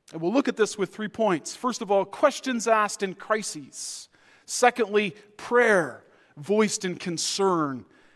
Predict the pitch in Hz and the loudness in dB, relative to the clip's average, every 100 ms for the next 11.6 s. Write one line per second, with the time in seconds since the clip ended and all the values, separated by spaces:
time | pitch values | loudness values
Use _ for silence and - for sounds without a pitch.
0 | _ - 170 160 - 240 262 160 139 135 | _ -2 0 0 -4 -2 0 0 -4 -4
1 | 127 107 _ _ - - 190 139 - - | -6 -14 _ _ -10 0 2 2 0 -12
2 | - - 160 - - - 165 151 127 - | -14 -18 -12 -12 -12 -6 0 0 0 -6
3 | - - - _ _ _ _ 160 147 131 | -12 -14 -18 _ _ _ _ -8 -6 -6
4 | - - 139 143 143 127 - - - - | -10 -6 -6 -6 -8 -10 -14 -16 -16 -14
5 | - - - _ _ _ _ _ _ _ | -16 -18 -20 _ _ _ _ _ _ _
6 | _ _ _ _ _ _ _ - - - | _ _ _ _ _ _ _ -20 -4 -2
7 | 220 330 302 - 170 170 160 151 - - | 0 2 0 0 4 6 6 4 -6 -20
8 | - _ - 277 269 - 185 165 151 - | -20 _ -2 2 2 0 -2 -2 -4 -2
9 | 190 180 147 139 - - - _ _ _ | 2 4 4 0 -6 -12 -16 _ _ _
10 | _ - 165 151 - - 147 139 143 123 | _ -6 -4 -4 -8 -4 -4 -4 -10 -12
11 | - - - - - | -12 -10 -10 -12 -16